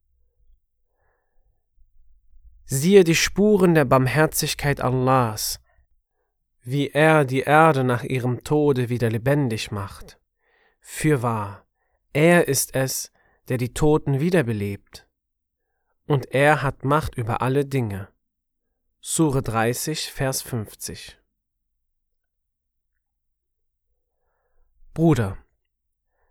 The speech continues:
wenn du eine Auslegung von Auferstehung und Jenseits in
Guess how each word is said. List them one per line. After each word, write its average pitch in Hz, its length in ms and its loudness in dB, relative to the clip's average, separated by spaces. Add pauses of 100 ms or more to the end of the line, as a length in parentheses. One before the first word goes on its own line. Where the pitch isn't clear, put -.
(100)
wenn 160 160 4
du 170 100 4
eine 165 300 4
Auslegung 147 640 2
von 127 200 -4
Auferstehung 139 800 0
und 123 180 -4
Jenseits 127 600 -4
in 117 180 -4